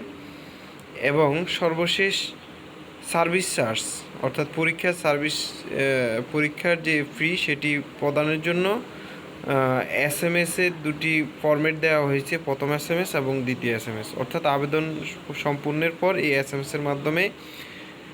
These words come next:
অর্থ প্রদানের মাধ্যমে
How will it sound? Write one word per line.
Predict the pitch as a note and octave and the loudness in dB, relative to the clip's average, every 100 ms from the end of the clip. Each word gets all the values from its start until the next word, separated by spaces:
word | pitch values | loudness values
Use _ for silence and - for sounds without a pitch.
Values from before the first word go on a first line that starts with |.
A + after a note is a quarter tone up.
| - - - - - - - - - - - - - - - - - C3+ | -18 -18 -18 -20 -18 -18 -16 -18 -18 -18 -18 -18 -18 -18 -18 -18 -4 2
অর্থ | C#3+ C#3+ F3 F3+ | 2 2 -2 0
প্রদানের | E3+ E3+ F3+ | 4 6 4
মাধ্যমে | E3+ D3 C#3+ D#3+ E3 G3 A#3+ | 4 2 2 0 4 4 2